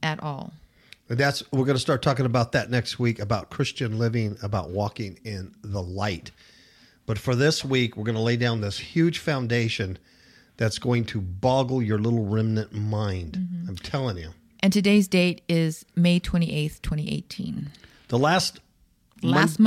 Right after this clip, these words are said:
Speaker 1: Monday of the month.
Speaker 2: Yeah, Monday of May. Eminem. <gasps> Oh.
Speaker 1: Eminem.
Speaker 2: Okay.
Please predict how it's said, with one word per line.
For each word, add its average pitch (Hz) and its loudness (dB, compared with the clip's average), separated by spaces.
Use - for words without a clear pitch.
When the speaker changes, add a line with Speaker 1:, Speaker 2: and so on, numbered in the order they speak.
Speaker 1:
Monday 170 4
of 165 -6
the 165 0
month. 165 -2
Speaker 2:
Yeah, 117 -4
Monday 127 0
of 120 0
May. 104 -4
Eminem. 65 -16
<gasps> - -16
Oh. 320 -2
Speaker 1:
Eminem. 160 -4
Speaker 2:
Okay. 180 2